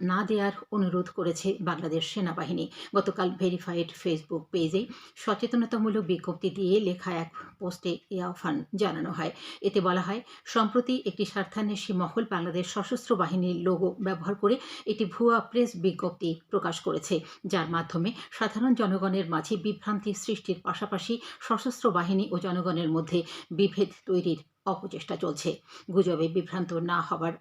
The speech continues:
আহ্বান জানিয়ে এতে আরও বলা হয়, "গুজবে কান দেবেন না, বিভ্রান্ত হবেন না, সত্যতা যাচাই করুন, সচেতন থাকুন।"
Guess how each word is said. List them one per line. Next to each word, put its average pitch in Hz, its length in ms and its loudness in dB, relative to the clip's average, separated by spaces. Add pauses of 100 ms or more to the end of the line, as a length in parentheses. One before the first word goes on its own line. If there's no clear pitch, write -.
আহ্বান 175 360 2
জানিয়ে 190 400 0 (260)
এতে 220 200 2
আরও 196 200 4
বলা 226 220 0
হয়, 240 180 0 (320)
"গুজবে 226 340 4
কান 175 260 2
দেবেন 180 280 2
না, 196 240 0
বিভ্রান্ত 180 520 0
হবেন 165 320 0
না, 165 200 2 (260)
সত্যতা 160 720 -2
যাচাই 190 340 0
করুন, 214 400 4 (300)
সচেতন - 520 -4
থাকুন।" - 400 -4